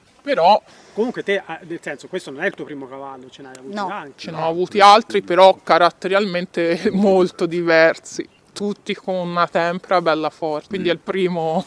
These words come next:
Speaker 1: <laughs> pauroso.
Speaker 2: D'accordo, allora adesso lo, lo prendiamo un attimo e mi fai vedere un pochino e poi dopo, eh,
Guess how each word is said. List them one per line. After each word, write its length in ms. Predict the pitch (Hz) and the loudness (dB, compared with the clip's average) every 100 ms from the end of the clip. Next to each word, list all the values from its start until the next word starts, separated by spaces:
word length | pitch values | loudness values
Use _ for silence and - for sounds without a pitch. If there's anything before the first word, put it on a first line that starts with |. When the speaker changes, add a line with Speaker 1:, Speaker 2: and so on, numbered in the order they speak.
| - | -6
Speaker 1:
<laughs> 160 | 196 - | -6 2
pauroso. 680 | 185 190 185 180 - 165 - | 2 2 -2 -2 -4 -8 -4
Speaker 2:
D'accordo, 460 | 220 - 156 143 | -4 -4 -10 -4
allora 280 | 190 165 156 143 - - | -4 -2 -6 -8 -14 -10
adesso 440 | 175 214 - 208 | -4 -4 -2 -2
lo, 560 | 185 180 175 170 165 160 | 0 0 -2 -2 -6 -8
lo 140 | 165 | -10
prendiamo 420 | - 170 170 160 | -10 -10 -8 -8
un 80 | 151 | -8
attimo 540 | 139 143 - 170 214 - | -10 -14 -10 -6 -6 -8
e 280 | 214 185 180 - | -6 -4 -4 -8
mi 300 | 160 156 165 | -12 -10 -10
fai 240 | - 170 | -8 -10
vedere 280 | 156 151 156 | -8 -10 -10
un 100 | 147 | -10
pochino 960 | 139 139 160 151 147 143 143 139 139 135 - - | -12 -16 -12 -12 -10 -8 -8 -10 -10 -14 -18 -18
e 100 | 311 | -16
poi 160 | 226 151 | -10 -12
dopo, 360 | 143 156 160 - | -12 -12 -12 -14
eh, 60 | - | -20